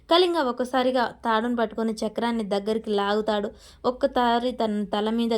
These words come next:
గట్టిగా కొట్టడంతో చక్రం స్పృహ లేకుండా కోల్పోతాడు, కింద పడిపోతాడు. "అమ్మా" అని గట్టిగా అరుస్తాడు చక్రం. ఇక చంటి మళ్ళీ వెనక నుంచి వచ్చి కళింగనైతే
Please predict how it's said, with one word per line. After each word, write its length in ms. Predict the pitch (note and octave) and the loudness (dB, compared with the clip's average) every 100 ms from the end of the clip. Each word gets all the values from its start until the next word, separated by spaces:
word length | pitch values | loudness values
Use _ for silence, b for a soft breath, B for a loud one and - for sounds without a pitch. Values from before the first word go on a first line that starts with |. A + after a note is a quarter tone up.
| F#3 | 0
గట్టిగా 340 | G3 G3 A#3 A#3+ | 0 2 0 2
కొట్టడంతో 600 | A3+ G#3 G#3 G#3 G#3 G#3+ G#3+ | 0 -2 -2 -4 -4 -4 -4
చక్రం 300 | G#3+ A3 A3 | -2 -2 -4
స్పృహ 320 | - - G#3+ | -4 -4 0
లేకుండా 440 | A3+ A#3 A3+ G#3+ G#3+ | 0 0 -2 -4 -4
కోల్పోతాడు, 760 | - G#3+ G#3+ G#3 A3 G#3+ G#3 - | -4 -4 -2 -2 0 0 -2 -2
కింద 160 | A3+ A3+ | -2 0
పడిపోతాడు. 600 | A3+ G#3+ G#3+ G#3 G#3 G3+ B B B B B - | 0 -2 -2 0 0 -2 B B B B B -8
"అమ్మా" 280 | G#3 C#4 D#4 D4+ - | -2 2 2 2 0
అని 200 | B3+ B3+ | -2 2
గట్టిగా 420 | A3+ A3 B3+ A#3+ | 4 4 2 2
అరుస్తాడు 400 | A3 A3 A#3 A#3+ | 2 0 -2 -2
చక్రం. 480 | - A3+ - A3+ - | -2 -2 0 -2 -2
ఇక 220 | G#3+ G#3+ | -6 -2
చంటి 440 | A#3+ A#3+ A3 B3 | 0 0 0 0
మళ్ళీ 360 | A#3 G#3 A3+ B3+ B3+ - - - - - - - B3 | 0 0 2 2 0 -12 -20 -20 -20 -20 -18 -8 -2
వెనక 340 | B3 B3 A#3+ | 2 2 0
నుంచి 240 | C#4 B3+ B3 | -2 0 0
వచ్చి 180 | A#3 - | -2 0
కళింగనైతే 680 | A3 G#3+ A#3+ A3+ G#3 G#3 | 0 2 0 0 0 0